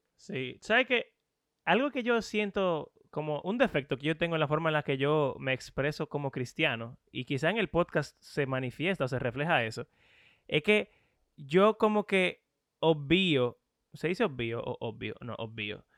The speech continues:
Yo como que obvio esa parte de que como que Dios te, o sea, como, como dejarte guiar por el Señor. Pero pensándolo bien, lo que pasa es que,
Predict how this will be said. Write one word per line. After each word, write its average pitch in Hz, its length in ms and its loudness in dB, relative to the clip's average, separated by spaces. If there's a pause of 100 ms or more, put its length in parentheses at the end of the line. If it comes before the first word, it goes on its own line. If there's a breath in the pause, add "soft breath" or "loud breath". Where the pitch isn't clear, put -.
(280)
Yo 190 360 0
como 190 240 -2
que 175 220 -2
obvio 147 560 2 (720)
esa 165 280 4
parte 139 460 4
de 135 200 2
que 131 420 0 (560)
como 139 260 -4
que 135 180 2
Dios 143 520 2 (1300)
te, 135 360 2
o 131 60 4
sea, 156 160 4
como, 135 540 -2 (260)
como 143 260 -2
dejarte 151 340 2
guiar 196 260 4
por 214 120 4
el 214 60 2
Señor. 156 380 -2 (1120)
Pero 208 340 8
pensándolo 214 540 6
bien, 151 260 4
lo 147 80 2
que 156 100 2
pasa 175 340 4
es 131 240 -2
que, 127 380 0